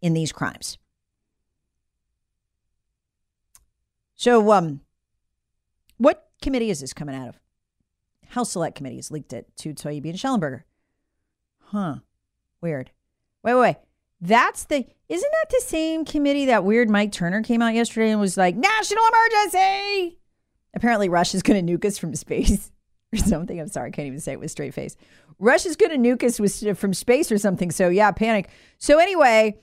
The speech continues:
that's the same committee? Same committee. So let me fill you in here. Somebody from the committee leaked that everybody knows in Congress, 'cause they've got this declassified clearings, where the evidence of the deep state's crimes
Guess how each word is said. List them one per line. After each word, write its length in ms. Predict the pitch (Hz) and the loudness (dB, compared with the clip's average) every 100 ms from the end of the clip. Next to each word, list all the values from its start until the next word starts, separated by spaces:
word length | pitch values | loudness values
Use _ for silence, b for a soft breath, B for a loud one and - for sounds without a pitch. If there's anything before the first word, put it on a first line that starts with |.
| _ | _
that's 220 | 233 330 | -4 -4
the 80 | 339 | -2
same 260 | 320 294 285 | 0 0 2
committee? 440 | 269 269 330 359 _ _ _ | 2 2 0 -4 _ _ _
Same 340 | - 180 165 | -8 -6 -6
committee. 280 | 156 160 123 | -6 -8 -8
So 320 | - 254 240 233 | 0 2 2 0
let 140 | 233 | 0
me 200 | 226 226 190 165 _ _ - | 0 -2 -10 -18 _ _ -2
fill 160 | 170 | 0
you 140 | 160 143 | 0 0
in 80 | |
here. 200 | 139 117 - _ _ _ _ | -4 -8 -12 _ _ _ _
Somebody 360 | - 339 359 277 | 0 2 2 0
from 160 | 254 | 0
the 80 | 208 | 0
committee 380 | - 196 175 160 | -2 -2 -2 0
leaked 500 | 165 180 - - - _ _ _ _ | 0 0 -2 -14 -18 _ _ _ _
that 180 | 165 170 | 0 2
everybody 500 | 240 330 302 330 311 | 4 4 4 4 2
knows 760 | 302 339 320 220 190 190 - - | 0 4 4 6 4 2 -4 -6
in 340 | 208 220 226 214 | -2 2 2 2
Congress, 560 | 277 339 320 190 175 | 2 2 4 2 2
'cause 140 | - 170 | -2 -2
they've 160 | 190 | 0
got 160 | 175 180 | 2 0
this 260 | 170 - - - - | -2 -10 -14 -16 -12
declassified 520 | 180 185 170 - 165 | -4 -2 -2 -4 -4
clearings, 280 | - 196 165 | -2 -2 -4
where 400 | - 170 196 196 | -6 -2 0 0
the 140 | 175 | 0
evidence 420 | 156 147 147 147 | -2 -2 -6 -6
of 60 | 156 | -6
the 40 | |
deep 200 | 147 147 | -6 -6
state's 240 | - 143 - | -6 -8 -6
crimes 360 | 151 143 143 | -6 -6 -8